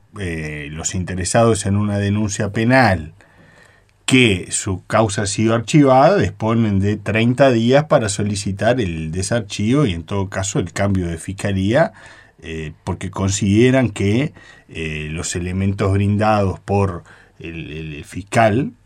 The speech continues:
para archivar esa causa, para decir que no tiene mérito, que no encontró delito, son insuficientes. De hecho, del análisis que han hecho algunos artículos de prensa, del escrito, eh, que propuso la fiscal para archivar las actuaciones,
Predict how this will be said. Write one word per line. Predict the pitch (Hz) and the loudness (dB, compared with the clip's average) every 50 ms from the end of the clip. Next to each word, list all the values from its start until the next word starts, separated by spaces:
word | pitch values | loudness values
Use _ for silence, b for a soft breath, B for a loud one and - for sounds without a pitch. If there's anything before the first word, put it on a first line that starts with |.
| _ _ _ _ _ _ _ _ _ _ _ _ _ | _ _ _ _ _ _ _ _ _ _ _ _ _
para | - 82 80 80 80 80 80 | -8 -6 -6 -6 -6 -8 -8
archivar | 82 - - 98 98 - - 104 101 120 131 127 | -8 -8 -8 -8 -8 -8 -6 -2 2 2 4 4
esa | 101 - - 104 | 2 0 -4 -2
causa, | 98 175 180 90 92 98 | 2 2 2 2 2 -2
para | 85 90 85 | -4 -6 -8
decir | 80 - - 104 | -6 -6 -4 -2
que | - 104 | 0 2
no | 98 110 117 107 | 2 2 2 0
tiene | - 123 120 113 110 107 | 2 2 4 4 4 4
mérito, | 113 135 143 151 143 113 98 87 - 87 82 | 4 6 6 6 6 4 2 0 -2 -4 -4
que | 87 | -2
no | 92 107 | -2 -2
encontró | 113 110 131 131 139 131 147 143 156 | 0 0 2 2 2 2 2 4 4
delito, | 175 175 123 107 120 - 208 185 | 6 6 6 4 2 2 2 2
son | - - 113 101 | 2 2 0 0
insuficientes. | 92 85 - 85 76 80 - - 196 214 160 101 80 80 | 0 -2 -4 -6 -8 -8 -2 2 4 4 4 2 0 0
De | 82 110 139 135 | 4 6 6 6
hecho, | 131 - - 85 | 6 2 -2 -6
del | 82 87 87 90 | -6 -6 -6 -4
análisis | 92 104 127 139 151 156 156 143 110 98 - - - - | -2 0 2 4 6 6 6 4 4 0 -2 -6 -8 -6
que | - 104 | -4 -2
han | 101 101 | 0 2
hecho | 110 127 147 143 - - - - | 4 4 2 2 0 -4 -8 -8
algunos | 76 80 87 107 113 113 98 - | -8 -4 -2 -2 -2 -2 -2 -4
artículos | 87 82 - 107 101 95 - 87 80 78 | -8 -8 -8 -8 -8 -6 -8 -8 -8 -8
de | 82 85 | -10 -10
prensa, | 80 - 123 143 156 156 147 131 - - - 82 78 B B B B B B - | -6 -2 2 4 6 6 4 4 0 -4 -8 -10 -12 B B B B B B -8
del | 98 92 87 98 92 92 | -8 -2 -2 0 0 0
escrito, | 95 95 - - 127 123 123 120 120 - 92 85 80 78 B B B B B B | -2 -4 -2 2 4 4 4 4 2 -2 -6 -6 -6 -8 B B B B B B
eh, | - - 80 80 78 76 76 76 73 73 73 73 73 73 73 71 - - _ - _ _ _ _ _ _ | -14 -10 -8 -8 -6 -6 -8 -8 -10 -12 -12 -14 -14 -14 -16 -16 -16 -18 _ -20 _ _ _ _ _ _
que | - - | -12 -12
propuso | 80 - _ - - 80 80 113 104 98 - 98 | -12 -12 _ -12 -12 -8 -6 -6 -6 -4 -4 -6
la | 92 85 | -6 -6
fiscal | 80 - 98 101 - 143 123 - | -8 -10 -6 0 0 0 0 0
para | - 82 82 | -4 -8 -10
archivar | 80 - - 95 95 107 | -10 -8 -4 -2 -2 -2
las | 113 117 - | -2 -2 -2
actuaciones, | 170 165 160 190 165 156 - 107 120 165 156 - | -2 -2 -2 -2 -4 -2 -2 0 0 0 0 -2